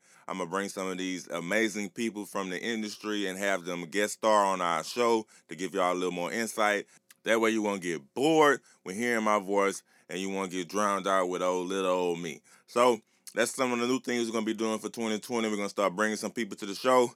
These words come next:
and I'm glad to be doing that because we can give you guys so much more knowledge, so much more information that you guys just gonna eat up.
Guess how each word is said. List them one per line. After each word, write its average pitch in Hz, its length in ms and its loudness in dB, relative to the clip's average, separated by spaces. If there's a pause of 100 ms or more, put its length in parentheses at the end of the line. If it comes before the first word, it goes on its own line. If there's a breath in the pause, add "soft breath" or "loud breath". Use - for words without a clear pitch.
(240 loud breath)
and - 80 -6
I'm 90 200 -2
glad 131 520 8 (200 soft breath)
to 117 80 -6
be 107 160 -2
doing 117 340 0
that 110 280 4
because 92 280 -6
we 92 140 -8
can 92 160 -10
give 85 240 -6
you 85 100 -8
guys 82 520 -2 (100)
so 117 340 0
much 110 320 -2
more 95 220 -2
knowledge, 92 400 0
so 98 160 -6
much 95 220 -6
more 87 160 -6
information 90 800 -6 (260 loud breath)
that 82 180 -10
you 101 80 -10
guys 87 300 -2
just 82 180 -14
gonna 90 180 -8
eat 117 180 -2
up. 127 220 2